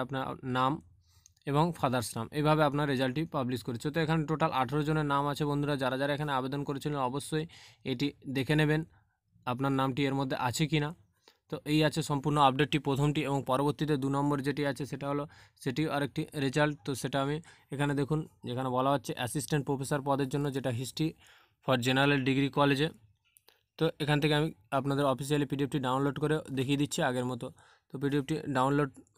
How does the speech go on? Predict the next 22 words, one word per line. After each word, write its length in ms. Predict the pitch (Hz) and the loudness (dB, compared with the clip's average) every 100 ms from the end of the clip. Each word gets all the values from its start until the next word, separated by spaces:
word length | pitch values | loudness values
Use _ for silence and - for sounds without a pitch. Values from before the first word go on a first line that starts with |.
| _ - | _ -4
হয়ে 120 | 143 147 | 4 4
যাচ্ছে, 180 | 139 160 | 4 2
আপনারা 200 | 131 135 131 | 0 0 -2
একটু 120 | 135 151 | -4 -2
সঙ্গে 180 | 156 151 127 | 0 2 2
থাকবেন। 240 | 107 107 110 _ _ _ _ _ | 0 -2 -10 _ _ _ _ _
আপনারা 200 | - 160 156 | -6 -2 2
দেখুন 160 | 156 175 | 2 2
এখানে 160 | 165 160 151 | 2 2 2
অফিসিয়ালি 360 | 156 147 151 143 | 2 0 2 2
পিডিএফটি 320 | 147 143 - 156 | 0 -2 0 -2
ওপেন 180 | 143 156 151 | 2 2 4
হয়ে 120 | 151 | 2
গেছে 160 | 151 170 131 | 2 0 -2
আপনার 220 | 135 143 139 | -2 -2 0
সামনে, 200 | 143 147 139 | 0 0 0
যেখানে 240 | 135 143 147 - _ - - | -2 -2 -6 -12 _ -16 -6
সম-, 220 | 147 147 | -4 -2
এখানে 180 | 143 143 143 135 | -2 -2 -2 -2
বলা 140 | 135 143 | 2 2
হচ্ছে 160 | - 143 | 2 0
দেখুন, 140 | 139 | 0